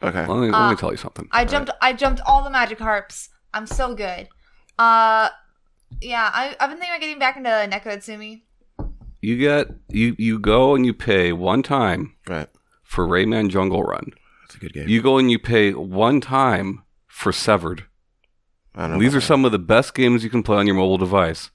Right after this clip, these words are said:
Speaker 2: Sword and Sorcery. You pay one time. No ads from nobody ever. No microtransactions.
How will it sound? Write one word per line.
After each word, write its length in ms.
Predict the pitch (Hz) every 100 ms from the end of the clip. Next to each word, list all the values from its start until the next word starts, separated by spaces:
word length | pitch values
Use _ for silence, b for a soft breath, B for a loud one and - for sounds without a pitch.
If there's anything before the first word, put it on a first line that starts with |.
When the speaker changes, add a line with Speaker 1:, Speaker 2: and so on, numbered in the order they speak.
| _ -
Speaker 2:
Sword 240 | - 147
and 80 | 131
Sorcery. 560 | 143 127 - 85 92 - _ _
You 60 | -
pay 160 | 120
one 220 | 92 95 101
time. 360 | 95 85 87 - B B
No 260 | 107 170 165
ads 340 | 151 147 - - b
from 280 | - 85 85
nobody 580 | 117 113 117 113 113 _ -
ever. 400 | 95 95 98 98 _ - - _ _ _ _ _ _ _ -
No 200 | 104 127
microtransactions. 1300 | 120 120 120 107 113 104 92 95 - 92 92 -